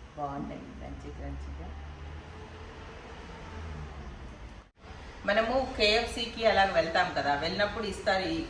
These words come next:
మిల్క్ షేక్, సేమ్ ఇదే, no change అన్నమాట. ఐస్ క్యూబ్స్ వేసుకున్నాం, మరి చాలా కూల్ కూల్గా ఉండాలి కదా మన, ఎగిరి పడిపోతున్నాయి అన్నీ.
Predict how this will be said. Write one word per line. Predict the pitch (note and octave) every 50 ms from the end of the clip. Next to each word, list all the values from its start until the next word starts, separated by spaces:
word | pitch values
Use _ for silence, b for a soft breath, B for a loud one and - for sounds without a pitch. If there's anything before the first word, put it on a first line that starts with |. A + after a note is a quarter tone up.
| -
మిల్క్ | F3 F#3 F#3 F3+ -
షేక్, | - F#3+ F#3 F#3+ - -
సేమ్ | F#3+ F#3 G3+ A3+ B3 B3 G3+
ఇదే, | F3+ - F#3+ - - - - - - - - - - - - - - - - - - D#3+ E3 D#3+ - - - - - -
no | F#3+ G#3
change | A3 A#3 A3 A3 G3 F3 E3 D3+ C#3 - D3+
అన్నమాట. | C#3 C#3 C3+ C3+ C3 - - - - - - - - - - - - - - - - - - - - - - - - - - - - - - - - - - -
ఐస్ | A#3 G#3+ G3+ - -
క్యూబ్స్ | - A#3+ A#3+ A#3+ - G#3+
వేసుకున్నాం, | G#3 A3 - - - - A#3 G#3+ - -
మరి | F3 E3+ E3 D#3 D3 C3 - - D#3+
చాలా | D3+ D#3 D#3+ E3+ F#3 F#3
కూల్ | F#3 - - E3+ E3+ F3+ F#3+ -
కూల్గా | - F#3+ G3 G3 F#3 F#3
ఉండాలి | F3 F3 E3+ E3 D#3
కదా | C#3+ C3 C3 C3 C3
మన, | B2+ B2+ C3+ A#2+ A#2+ B2+ B2+ - - - - - - - - - - - - - - - - - - - - - - - - - - - - - - - - - - - D4 D#4+ C#4+ - D4+ D4 - - - - - - - - - - - - - - - - - - - - - - - - - - - - - - - - - - - - - - - - - - - - - - - - - - - - - - - - - - - - - - - - - - - - - - - - - D#3
ఎగిరి | D#3+ D#3 - F3 G3 G#3 G#3+
పడిపోతున్నాయి | - F3 D#3+ D#3 E3 E3 - F#3+ F3+ - - D#3+ D3 C#3+
అన్నీ. | C3+ - -